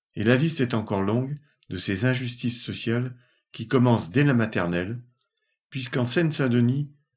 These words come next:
moins de un pour cent des enfants de moins de trois ans sont scolarisés,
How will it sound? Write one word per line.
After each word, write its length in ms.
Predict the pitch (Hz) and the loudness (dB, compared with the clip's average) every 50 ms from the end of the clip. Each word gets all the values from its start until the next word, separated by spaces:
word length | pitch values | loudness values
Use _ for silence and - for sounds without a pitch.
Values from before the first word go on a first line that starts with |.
| _ _ _ _ _ | _ _ _ _ _
moins 320 | - 110 123 147 151 139 | -2 0 2 4 4 4
de 300 | 120 98 98 101 98 - - | 2 2 0 -2 -2 -2 -2
un 160 | 151 175 180 | -2 -2 0
pour 220 | 147 160 135 117 | 0 -2 -4 -4
cent 200 | - - 131 123 | -4 -2 -2 -2
des 220 | 110 98 101 92 107 | -2 -2 -2 -2 0
enfants 360 | 110 110 110 - 123 120 117 | -2 -2 -2 -2 -2 -2 -2
de 100 | 87 90 | -2 -4
moins 200 | 87 90 92 90 | -4 -4 -4 -4
de 120 | 82 82 | -4 -6
trois 340 | 82 - - - 107 104 110 | -8 -8 -6 -6 -4 -2 -2
ans 180 | 135 156 175 165 | -2 -4 -4 -6
sont 200 | - - - 107 | -8 -8 -8 -8
scolarisés, 800 | 101 - - 143 143 139 123 107 101 95 87 98 101 107 120 | -8 -6 -4 -2 0 0 0 -2 -2 -4 -6 -6 -6 -6 -8